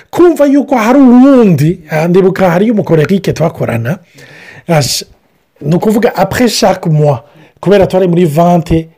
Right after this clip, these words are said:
bari bafise ingene baprograma ama resultat, nka kurya ko mw'ishuri. Rero umuntu yagize ama vente menshi, baca bamushira kuri tableau, bakamuca, bakamwandika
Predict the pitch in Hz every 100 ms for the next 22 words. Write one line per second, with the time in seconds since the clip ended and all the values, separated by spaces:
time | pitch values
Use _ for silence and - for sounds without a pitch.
0 | _ - 214 220 214 165 185 190 185 143
1 | - 165 190 160 147 127 151 127 143 -
2 | 139 151 180 208 202 214 190 165 - 175
3 | 185 147 - - - - - 190 214 247
4 | 262 - 185 185 180 175 160 180 196 -
5 | - 175 170 208 277 208 160 240 - 196
6 | 196 233 208 214 220 220 220 202 185 175
7 | 214 - 175 156 165 160 190 240 - 214
8 | 151 160 - 160 175 170 170 165 - 208